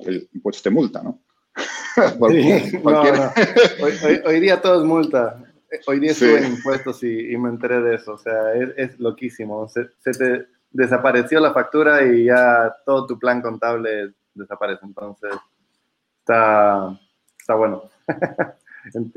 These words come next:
Speaker 2: entonces, muy delicado. O sea, simplemente para los que nos escuchan hoy, así en, en Practical Life, eh,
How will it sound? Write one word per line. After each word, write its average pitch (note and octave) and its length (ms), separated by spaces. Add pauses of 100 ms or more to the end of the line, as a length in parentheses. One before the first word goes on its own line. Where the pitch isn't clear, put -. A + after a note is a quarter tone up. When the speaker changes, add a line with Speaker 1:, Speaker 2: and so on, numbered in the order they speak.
Speaker 2:
entonces, C3+ 420
muy D3+ 180
delicado. A#2+ 480
O A2 40
sea, A#2+ 220
simplemente B2+ 360
para A#2 140
los G#2+ 80
que A2+ 60
nos A2 140
escuchan B2 500 (320)
hoy, B2+ 300
así A2+ 260
en, A#2 220
en A2+ 160
Practical A#2 680
Life, B2 360 (600)
eh, G#2 920